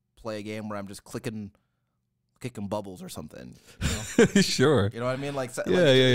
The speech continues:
Speaker 2: yeah.
Speaker 1: it's hard to, like, figure out what I want on a, at a given time, like, 'cause I could spend, like, six months playing a specific kind of game,
Speaker 2: Yeah.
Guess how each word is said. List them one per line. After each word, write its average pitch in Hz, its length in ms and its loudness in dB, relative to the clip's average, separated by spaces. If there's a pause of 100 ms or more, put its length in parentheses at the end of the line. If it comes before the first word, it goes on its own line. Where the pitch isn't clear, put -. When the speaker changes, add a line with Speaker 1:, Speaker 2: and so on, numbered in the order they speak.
(100)
Speaker 2:
yeah. 95 80 6
Speaker 1:
it's 87 60 2
hard 143 320 -2
to, 131 140 -10
like, 113 240 -10 (400)
figure 131 240 -4
out 107 140 -6
what 117 120 -6
I 120 100 -4
want 104 340 -10
on 101 100 -14
a, 95 140 -14
at 98 120 -8
a 98 60 -6
given 92 300 -10
time, 117 320 -8
like, 92 100 -14
'cause 101 160 -14
I 107 80 -12
could 107 140 -14
spend, 113 320 -10
like, 85 180 -14
six - 320 -14
months 98 340 -14 (440)
playing 104 160 -12
a 95 40 -12
specific - 380 -16
kind 90 240 -12
of 80 60 -16
game, 90 500 -8
Speaker 2:
Yeah. 82 320 -2